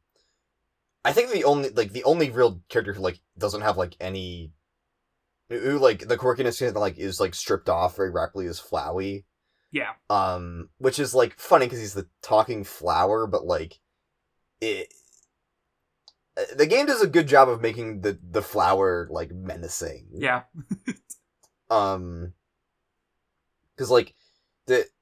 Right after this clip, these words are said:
Speaker 1: like, the, you, you, before you,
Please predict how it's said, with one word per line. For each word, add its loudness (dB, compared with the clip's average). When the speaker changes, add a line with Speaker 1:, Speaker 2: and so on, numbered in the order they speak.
Speaker 1:
like, 4
the, -4
you, -14
you, -8
before 8
you, 0